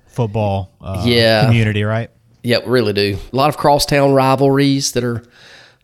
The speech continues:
Speaker 2: fun to get into, and they even start in, in middle school. My daughter cheers, and so I'm now going and watching middle school football games, and so that's a lot of fun. It's still just brutally hot.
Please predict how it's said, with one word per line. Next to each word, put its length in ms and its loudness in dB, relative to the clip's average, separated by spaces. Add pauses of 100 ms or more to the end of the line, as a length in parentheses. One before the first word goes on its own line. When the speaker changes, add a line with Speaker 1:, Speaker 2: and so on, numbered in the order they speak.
Speaker 2:
fun 300 0
to 100 0
get 160 -2
into, 380 0
and 100 -2
they 80 0
even 240 -2
start 380 0
in, 340 -2
in 260 0
middle 240 0
school. 460 -6 (220)
My 100 -6
daughter 300 2
cheers, 640 0
and 100 -4
so 320 0 (720)
I'm 180 -2
now 200 -2
going 320 -2
and 100 -2
watching 400 -2
middle 220 2
school 260 0
football 400 -2
games, 500 -4
and 320 -8
so 140 -2
that's 240 -4
a 80 -2
lot 220 -2
of 60 -8
fun. 300 -4
It's 160 -4
still 280 0
just 280 -6
brutally 560 2
hot. 500 -6